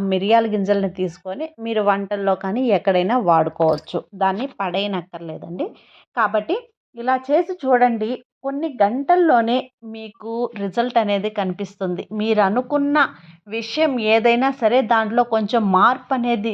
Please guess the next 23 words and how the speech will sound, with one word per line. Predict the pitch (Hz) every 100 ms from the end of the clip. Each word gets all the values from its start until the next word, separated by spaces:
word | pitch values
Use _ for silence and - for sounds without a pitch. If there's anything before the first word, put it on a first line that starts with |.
| 185
తెలిసి | 196 196 196 311 427 _ _ _ _
త్వరలోనే | 262 277 320 294 262 277 269
అది | 208 247
పూర్తిగా | - 226 254 254 214 240
మీకు | 226 196
జరుగుతుందన్నమాట. | 180 180 170 175 190 180 180 180 170 175
అది | - 190
డబ్బు | 170 185 180 233
విషయం | 262 247 254 226
కావచ్చు, | 226 214 208 202 233 -
అప్పుల | 185 185 220 233
విషయం | 220 - 208
కావచ్చు, | 196 202 196 196 220 214 214 - - - _ _
ఆ, | 202 202 196 -
అలాగే | 208 202 214 196
వ్యాపారానికి | 175 196 214 233 254 247 240 247
సంబంధించిన | 240 220 202 202 196 196 202
విషయం | 185 170 196 190
కావచ్చు, | 196 185 185 208 202
ఏదైనా | 214 220 226 254
సరే | 254 240 254 -
ఆర్థిక | 196 214 202 254 254
సంబంధిత | 254 220 208 214 208 196